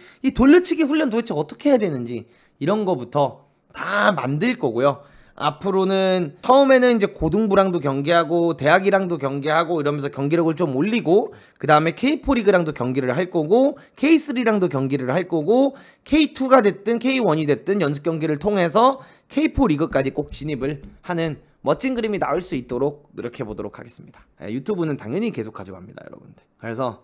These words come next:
최대한 재미있게 여러분들께 보여드릴 수 있도록 하고요.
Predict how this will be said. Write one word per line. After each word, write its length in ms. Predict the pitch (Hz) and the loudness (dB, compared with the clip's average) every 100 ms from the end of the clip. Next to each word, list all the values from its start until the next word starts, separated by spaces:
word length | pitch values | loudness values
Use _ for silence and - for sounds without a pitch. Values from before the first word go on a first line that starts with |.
| _ | _
최대한 480 | - 202 175 156 127 _ | -4 0 2 0 -4 _
재미있게 840 | - 120 180 208 - 131 175 - - | -8 0 0 0 -2 -2 -2 -6 -14
여러분들께 800 | 120 120 117 107 - 147 202 _ _ | -8 -6 -6 -10 -6 -6 -6 _ _
보여드릴 460 | 127 160 147 143 135 | -4 -2 -2 -6 -8
수 140 | 131 | -8
있도록 500 | 107 120 120 117 - | -10 -6 -6 -6 -6
하고요. 380 | 175 165 170 | -4 -2 -2